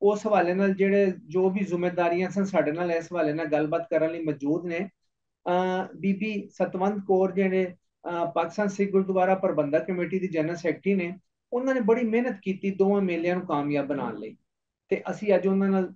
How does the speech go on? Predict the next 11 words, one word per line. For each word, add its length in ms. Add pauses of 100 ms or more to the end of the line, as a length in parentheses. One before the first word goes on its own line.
(120)
ਇਹ 40
ਦੋਵਾਂ 400
ਵਿਚਾਰਾਂ 460
ਤੇ 340
ਆਪਣੇ 300
ਵਿਚਾਰ 400
ਵੀ 100
ਸਾਂਝੇ 340
ਕਰਾਂਗੇ, 400
ਦੋਵਾਂ 420 (360)
ਜਿਹੜਾ 380